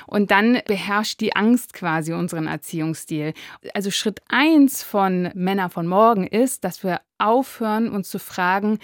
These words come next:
wie kriege ich es denn hin, dass mein Sohn nicht so und so wird? Diese Frage löschen wir einfach mal und fragen uns stattdessen, was möchte ich ihm vermitteln? Und dann ist es auch okay, wenn er mal am Tisch sitzt und sagt, „Kannst du mir bitte ein Glas Wasser geben?“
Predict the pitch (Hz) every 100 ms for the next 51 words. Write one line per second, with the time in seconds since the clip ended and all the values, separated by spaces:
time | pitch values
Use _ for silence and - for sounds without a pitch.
0 | - - - - 226 240 - 220 233 -
1 | - 180 185 233 214 196 - 185 180 175
2 | 202 208 208 240 - - _ 185 175 190
3 | 247 311 294 320 359 - _ _ 175 160
4 | - 156 160 175 - _ _ - 185 185
5 | - 294 311 302 302 311 302 294 330 -
6 | - - - 214 - - 190 220 208 -
7 | 202 202 202 226 - - - - _ _
8 | - 185 - 214 - 214 - 196 - 190
9 | 196 196 - - 190 208 170 135 - -
10 | - 196 180 185 196 - 214 208 - 185
11 | - - - 202 196 180 175 165 160 -
12 | 170 - 170 175 165 165 - - - 190
13 | 180 190 175 180 - 170 170 170 160 147
14 | 151 170 175 190